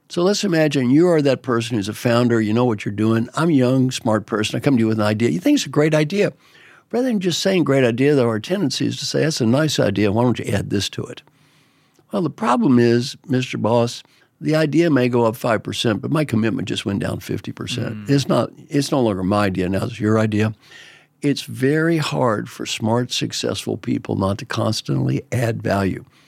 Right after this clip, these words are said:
Speaker 1: And one of my good C E O clients taught me a good technique he used for this. Before you speak, just breathe.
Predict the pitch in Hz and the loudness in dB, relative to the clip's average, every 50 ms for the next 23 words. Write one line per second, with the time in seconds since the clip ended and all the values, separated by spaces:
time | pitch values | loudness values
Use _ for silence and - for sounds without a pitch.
0 | _ _ _ _ _ _ _ - 131 131 151 175 180 170 151 143 131 117 131 131 | _ _ _ _ _ _ _ -2 0 2 4 4 4 2 2 0 2 2 0 0
1 | 127 120 - - 151 - 113 117 113 107 - - 123 107 104 101 98 - - 139 | 0 0 -2 -2 0 2 4 4 2 2 0 -2 0 0 0 0 -2 -4 -4 -2
2 | 127 107 107 104 101 107 113 104 98 - 117 110 - 107 104 98 92 - - 110 | -2 0 0 -2 -2 0 -2 -2 -2 -2 -6 -4 -2 -2 -2 -2 -2 -4 -4 -4
3 | 104 98 101 101 98 - - - 101 101 98 90 - 135 123 - 185 190 185 147 | -2 0 -2 -2 -2 -4 -6 -2 -2 -2 -2 -2 -4 -8 -6 0 2 2 4 4
4 | 113 - - - 123 107 - - - 120 - - - - 101 92 92 98 104 104 | 2 0 -2 -2 -2 -2 -2 -2 -4 -4 -4 -4 -8 -6 -4 -2 0 0 -2 -2